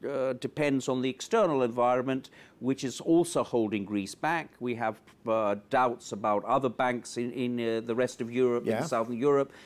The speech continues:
Speaker 1: We have the Brexit, we have, uh, developments in Turkey, we have refugee, uh,
Speaker 2: Yeah.
Speaker 1: refugee crisis, and all this is holding back Europe. So Europe, uh, in, as a whole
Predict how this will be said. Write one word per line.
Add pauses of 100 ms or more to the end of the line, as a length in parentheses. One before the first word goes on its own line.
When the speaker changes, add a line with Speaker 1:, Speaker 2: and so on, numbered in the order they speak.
(120)
Speaker 1:
We
have
the
Brexit,
we
have,
uh,
developments
in
Turkey, (260)
we
have
refugee,
uh,
Speaker 2:
Yeah.
Speaker 1:
refugee
crisis,
and
all
this
is (260)
holding
back
Europe.
So
Europe,
uh,
in, (120)
as
a
whole